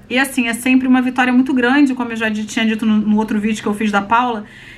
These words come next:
que autoras que a gente viu ali começando com fanfic, pu-, sendo publicada independente. A Babi tem uma história linda, uma carreira maravilhosa.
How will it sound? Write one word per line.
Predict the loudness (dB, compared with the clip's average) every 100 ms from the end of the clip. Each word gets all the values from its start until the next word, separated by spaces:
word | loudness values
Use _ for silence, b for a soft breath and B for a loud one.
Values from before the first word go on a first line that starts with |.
| B
que | 0 2 2 -2
autoras | -2 -2 -4 -2 -2 -4
que | -4
a |
gente | -2 -4 -4 -2
viu | 0
ali | 0 -2
começando | -4 -4 -4 -2 2 2 0 -2
com | -4
fanfic, | 0 0 0 2 2 2 0 -6
pu-, | -8 -10 -8
sendo | -2 -2
publicada | -2 -4 0 0 0
independente. | -4 -2 -4 0 0 0 0 -2
A | -2
Babi | -2
tem | 2
uma | 0
história | 2 0 2
linda, | 2 2 0 -2
uma | -4
carreira | -4 -2 0 0
maravilhosa. | 0 -4 -4 -2 0 0 -2 -8